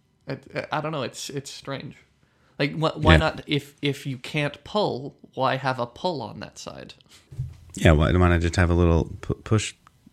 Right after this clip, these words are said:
Speaker 2: slab? You know, those push slabs? <laughs>
Speaker 1: It's funny 'cause I know exactly what you're talking about, but that's definitely <laughs> not what they're called.
Speaker 2: Yeah. Um,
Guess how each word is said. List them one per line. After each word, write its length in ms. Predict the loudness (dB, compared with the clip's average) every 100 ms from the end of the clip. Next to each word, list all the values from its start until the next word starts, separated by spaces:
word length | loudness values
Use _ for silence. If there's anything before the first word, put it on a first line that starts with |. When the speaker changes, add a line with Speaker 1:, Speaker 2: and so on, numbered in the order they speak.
| -10
Speaker 2:
slab? 580 | -2 2 4 4 0 -8 -12 -2
You 80 | 2
know, 160 | 4
those 160 | 2 2
push 220 | 4 4
slabs? 400 | 4 2 2 0 -18 -18 -12 -10 0
<laughs> 20 | 0 4 0 2 -4 0 -4 -4 -16 -10
Speaker 1:
It's 380 | -6 -6 -6 -6
funny 200 | -4 -4
'cause 140 | 2
I 100 | 4
know 140 | 4 2
exactly 540 | 2 2 2 -2 -2
what 140 | -2 -2
you're 100 | -2
talking 420 | 2 2 4 0
about, 480 | 2 0 0 0 -2
but 140 | -2
that's 200 | -4 -4 -4 -4
definitely 440 | -4 -2 -4 -4 -4
<laughs> 160 | 0
not 180 | 2 2
what 200 | 0 -2
they're 100 | -8
called. 580 | -8 -8 -8 -8 -12 -12 -2
Speaker 2:
Yeah. 260 | 6 6 6 -2 -18 -20 _ _ 4
Um, 380 | 8 8 6